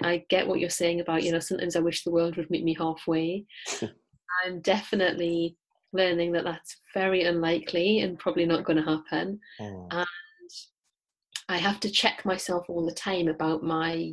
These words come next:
Speaker 1: motivation. You know, that's why I say things like, "I don't believe my job is to help people. I believe it's to be useful to them." And I don't mean I don't wanna help them from my heart, right? There's,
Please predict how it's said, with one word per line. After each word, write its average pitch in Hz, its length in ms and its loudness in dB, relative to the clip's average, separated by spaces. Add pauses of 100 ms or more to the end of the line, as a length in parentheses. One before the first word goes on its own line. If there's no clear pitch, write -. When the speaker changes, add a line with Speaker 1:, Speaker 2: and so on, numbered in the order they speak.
Speaker 1:
motivation. 165 800 -2 (720)
You 190 100 -2
know, 165 180 2
that's - 260 0
why 196 140 4
I 175 60 2
say 175 180 2
things 175 320 -4
like, 165 260 0
"I 170 140 0
don't 170 200 0
believe 170 220 0
my 165 140 0
job 160 200 -2
is 160 180 0
to - 100 -10
help - 480 -4
people. 175 400 -4
I 170 100 -2
believe 170 300 0
it's - 200 -6
to - 80 -2
be 170 120 -4
useful 190 400 -2
to 180 180 -8
them." 170 280 -6 (420)
And 196 100 2
I - 20 2
don't 220 200 10
mean 190 260 4 (140)
I 185 60 2
don't 180 100 6
wanna 170 140 4
help 185 240 0
them 175 100 -2
from - 180 -6
my 165 80 2
heart, 165 380 2
right? 151 220 2
There's, 170 260 -4